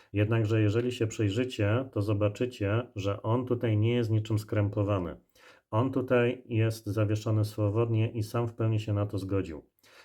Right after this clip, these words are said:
Karta mówi o tym, aby pewne rzeczy spojrzeć z innej perspektywy. Dosłownie jakbyśmy stanęli do góry nogami na głowie, wtedy świat inaczej wygląda. Warto wtedy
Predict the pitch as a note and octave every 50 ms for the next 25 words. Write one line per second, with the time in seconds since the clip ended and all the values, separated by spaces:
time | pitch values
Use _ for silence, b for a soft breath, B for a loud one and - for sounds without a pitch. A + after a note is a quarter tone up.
0 | B B B - A#2 A#2+ A#2 - C3+ B2 A#2+ A#2 A#2+ B2 B2 A#2+ A#2 - A2+ B2
1 | B2 - - A2 A2 A#2+ - A2+ A2 G#2 G#2+ G#2 G#2 - A#2 A#2+ A#2 A#2 A2+ A2+
2 | A2 F#2+ A2 A#2 A#2 A#2 - - G#2+ G#2+ A2+ A#2 A#2 - - A#2 A2+ G#2+ A2+ A2
3 | F#2+ - C3+ A#2 A2 A2+ G#2+ G#2 G#2+ A2 G#2 G#2+ - - - A2 G#2+ - A#2+ A2+
4 | G2+ F#2 F2+ F2+ A2 A#2 A2+ - C3+ C3 B2+ B2 A#2+ A2+ G#2 A#2 A2+ A2 A#2+ G#2+
5 | A2 - A2 G#2+ A2 A2 G#2+ G#2+ G#2 G#2+ G2 G#2 G#2 G#2 G#2+ G2+ G2+ G2+ G2 G#2+
6 | G#2 G#2 G2 G2 F#2 F#2+ G2 A2+ A#2 G#2 G#2 G#2+ G#2 G#2+ - G2+ G2 G2 G2 -
7 | - A2 G#2+ - - G#2+ G#2 G#2 G#2 - G#2 F#2+ G2 G2+ G2 G2+ G2 F#2 F2+ D#2+
8 | C#2+ - B B B B B B B B B B - G#2 A2 B2 B2+ - - B2
9 | A2 - - B2 A#2+ G#2+ G2+